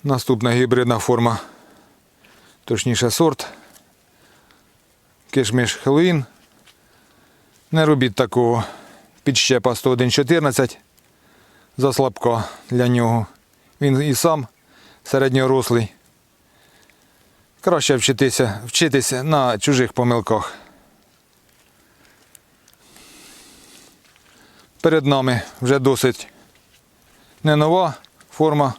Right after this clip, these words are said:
Павловського Джоні. Раннього, раннього плюс, терміна дозрівання, корневласна. Чомусь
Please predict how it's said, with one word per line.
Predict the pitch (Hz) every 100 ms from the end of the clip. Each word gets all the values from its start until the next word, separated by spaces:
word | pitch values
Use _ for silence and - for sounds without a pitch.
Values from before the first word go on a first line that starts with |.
| _ _ _
Павловського | 147 147 139 - 143
Джоні. | 139 135 120 107 - _ _ - _
Раннього, | 170 175 175 147 139 123 104 -
раннього | 131 127 127 127
плюс, | 156 165 - - _ - - - _
терміна | - 135 131 131
дозрівання, | 127 127 123 127 123 123 113 - - _ _ _
корневласна. | 143 131 143 165 151 139 131 - _ _ - _ _ -
Чомусь | - 170 156 127 -